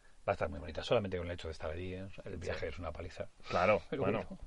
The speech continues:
Speaker 2: cuéntanos un poco el año pasado que tuviste la primera experiencia sobre ese viaje.
Speaker 1: Hombre, pues
Speaker 2: ¿Cómo
Speaker 1: partimos
Speaker 2: lo llevaste a conducir?
Speaker 1: Fatal, fatal, porque partimos de la base que a mí no me gusta conducir
Speaker 2: Ah,
Speaker 1: nada.
Speaker 2: partiendo de esa base,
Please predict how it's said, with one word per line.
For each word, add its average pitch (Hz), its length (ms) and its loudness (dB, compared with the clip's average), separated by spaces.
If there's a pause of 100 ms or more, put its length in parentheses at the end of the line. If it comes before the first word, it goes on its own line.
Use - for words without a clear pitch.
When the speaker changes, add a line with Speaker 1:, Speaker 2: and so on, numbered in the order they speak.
Speaker 2:
cuéntanos 107 400 4
un 92 60 0
poco 95 400 6
el 98 180 6
año 98 160 6
pasado 98 260 8
que 95 120 6
tuviste 98 240 4
la 101 80 10
primera 101 200 6
experiencia 98 380 4
sobre 101 200 8
ese 104 120 6
viaje. 101 480 6
Speaker 1:
Hombre, 104 220 2
pues 107 160 -2
Speaker 2:
¿Cómo 117 160 6
Speaker 1:
partimos 123 100 12
Speaker 2:
lo 123 100 12
llevaste 117 300 12
a 107 40 4
conducir? 113 440 6
Speaker 1:
Fatal, 110 500 10
fatal, 110 600 10
porque 110 240 8
partimos 107 440 8
de 120 60 12
la 113 60 12
base 117 180 12
que 117 60 10
a 113 40 12
mí 120 80 4
no 123 80 8
me 113 80 8
gusta 113 240 6
conducir 107 320 6
Speaker 2:
Ah, 143 80 12
Speaker 1:
nada. 127 280 12
Speaker 2:
partiendo 123 360 12
de 147 80 12
esa 131 140 12
base, 139 260 12